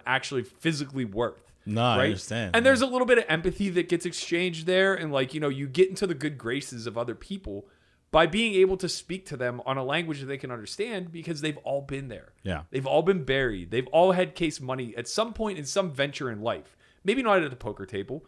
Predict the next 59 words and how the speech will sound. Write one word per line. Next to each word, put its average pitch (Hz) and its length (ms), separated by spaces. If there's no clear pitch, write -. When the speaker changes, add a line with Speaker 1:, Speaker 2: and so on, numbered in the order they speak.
Speaker 1:
but - 120
in 147 80
some 139 220
business 139 340
venture 113 300
or 104 40
something 160 340
else. 123 220
And, 127 100
like, 135 240
you 180 100
know, 139 140
especially, 233 500
like, 147 200
for, 123 340
f-, - 200
most 233 300
of 240 40
the 220 60
guys 190 220
I - 20
was 156 120
playing 202 160
with 143 100
are 110 80
older 196 240
than 104 160
me, 73 160
right? 127 200
So 98 120
Speaker 2:
Mm-hmm. - 20
Speaker 1:
they're, 170 120
they're, 180 60
they're 185 140
beyond 180 460
peers. - 540
They're 139 100
guys 175 300
that 143 80
in 139 120
a 135 80
lot 175 180
of 151 60
ways 175 300
in 117 80
a 110 60
business 180 340
world 110 160
I 107 80
look 107 180
up - 200
to. - 160
So 190 160
it's 190 100
like, 185 160
whenever 185 260
they 190 200
can 233 180
see 175 580